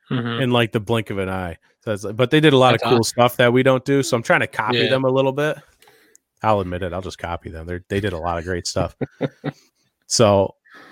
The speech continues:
Speaker 2: I wanna, I'm just trying to figure out what we wanna work with.
Speaker 1: Mm-hmm.
Speaker 2: But I'm gonna one up 'em and go based off of something that our friend Matt suggested, that we go and volunteer to the place that
Speaker 1: Oh.
Speaker 2: we raise the money for.
Speaker 1: Yeah.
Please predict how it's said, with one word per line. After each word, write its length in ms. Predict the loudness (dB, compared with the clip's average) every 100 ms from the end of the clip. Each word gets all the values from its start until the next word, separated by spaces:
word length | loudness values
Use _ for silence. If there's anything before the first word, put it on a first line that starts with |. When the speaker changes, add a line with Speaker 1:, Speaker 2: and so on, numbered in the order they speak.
| -2
Speaker 2:
I 100 | 2
wanna, 240 | 6 4 2 -2 -4 0
I'm 120 | 0
just 160 | 0 2
trying 160 | 2
to 40 | 2
figure 320 | 2 4 6
out 140 | 6
what 120 | 4 4
we 100 | 6
wanna 300 | 6 4 4
work 240 | 2 2
with. 320 | 2 2 -2 _ _ _ -2
Speaker 1:
Mm-hmm. 140 | 2
Speaker 2:
But 80 | 4
I'm 80 | 4
gonna 160 | 2 4
one 240 | 6 6
up 220 | 4 4
'em 240 | 2 2 -8 -18 _ _ _ _ _ _ -8
and 180 | -4
go 140 | -2 0
based 280 | 2 2 2
off 100 | 0
of 80 | 0
something 220 | -2 -2
that 180 | -8 -10 -10
our 100 | -10
friend 320 | -6 -6 -4
Matt 260 | -6 -8 -8
suggested, 560 | -6 -2 -2 -2 -4 -6 _ _ _
that 100 | -6
we 100 | -4
go 200 | 2 2
and 140 | 2 -2
volunteer 960 | -2 -2 -4 -10 -8 -2 2 0 -2 _ _ _ _ _
to 100 | -2
the 80 | -2
place 340 | 2 2 4
that 120 | 4 4
Speaker 1:
Oh. 40 |
Speaker 2:
we 140 | 2
raise 320 | 2 2 0 -2
the 100 | 2
money 300 | 4 4 2
for. 400 | -2 -10 -12 -18 _ _ _ _ _ _ _ _ _ _ _ _
Speaker 1:
Yeah. 320 | 0 2 2